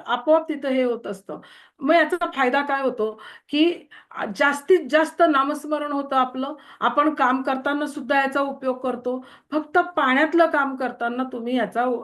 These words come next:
हे हातात घेऊ नका, अन्यथा इतर वेळेस ना, हे करता येतं. यामध्ये नामस्मरण करत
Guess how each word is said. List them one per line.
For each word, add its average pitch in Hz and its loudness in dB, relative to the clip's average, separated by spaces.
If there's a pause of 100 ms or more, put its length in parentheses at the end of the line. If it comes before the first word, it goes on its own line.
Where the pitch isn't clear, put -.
हे 214 -2
हातात 233 -2
घेऊ 277 -4
नका, 190 -6 (440)
अन्यथा 269 -2
इतर 254 -4
वेळेस 254 -2
ना, 208 0
हे 214 0
करता 185 -2
येतं. - -10 (360)
यामध्ये 277 2 (400)
नामस्मरण 285 -2
करत 226 -4